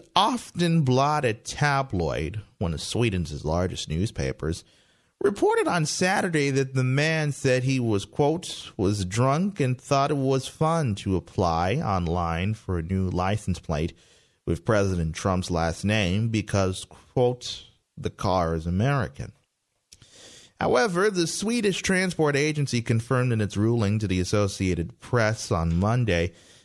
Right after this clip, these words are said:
saying it doesn't approve letter combinations referring to politics. It informed Marcus Saff, who made the request, that its ruling couldn't be appealed.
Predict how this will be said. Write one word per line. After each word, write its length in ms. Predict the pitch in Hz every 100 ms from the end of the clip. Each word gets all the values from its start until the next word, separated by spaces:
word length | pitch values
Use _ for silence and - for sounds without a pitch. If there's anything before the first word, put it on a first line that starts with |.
| _
saying 340 | - 196 196
it 180 | 190 170
doesn't 380 | 190 247 254 226
approve 520 | 175 - 196 185 156
letter 340 | 143 170 170
combinations 1400 | 165 - 156 151 135 127 135 151 151 - 90 85 101 117
referring 560 | 135 - 113 113 117 113
to 100 | 117
politics. 960 | - 180 185 160 - - - - - _ _ - _ _ _ _
It 140 | - 78
informed 840 | 80 82 - 120 127 123 123 117
Marcus 580 | 95 104 113 110 90 -
Saff, 540 | - 113 104 139 - -
who 180 | 90
made 560 | 87 104 127 131 143 147
the 300 | 147 - 110
request, 600 | 107 - 123 117 - -
that 200 | 117 110 -
its 180 | 156 135
ruling 640 | 143 226 226 139 113 110 - _ _ _ _ _
couldn't 600 | - 180 113 87 - 57
be 460 | 87 80 78 60 - -
appealed. 600 | - - 156 - -